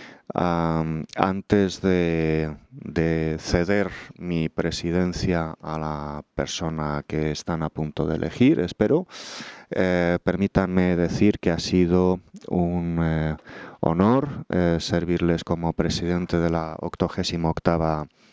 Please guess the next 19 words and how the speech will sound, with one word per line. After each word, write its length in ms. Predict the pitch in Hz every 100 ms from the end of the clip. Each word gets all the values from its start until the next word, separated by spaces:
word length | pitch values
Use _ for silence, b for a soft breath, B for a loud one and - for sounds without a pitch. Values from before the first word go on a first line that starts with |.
| B B
eh, 300 | - 80 78 80
sesión. 640 | - 85 107 117 143 160 B B B B
Quiero 220 | - 90 87
darles 800 | 87 85 87 87 87 85 - 95
las 200 | 85 82
gracias 420 | 98 104 247 -
a 80 | 92
todos 300 | 196 208 -
por 160 | 98
su 160 | - 95
colaboración, 840 | 87 87 82 82 80 107 117 120
quiero 180 | 113 87
dar 160 | 80 80
las 240 | 80 80
gracias 380 | 87 82 92 90
a 40 |
la 100 | 85
Secretaría, 840 | 82 92 80 - 82 98 113 123 - B B B B -
em, 920 | 90 87 85 82 82 80 80 78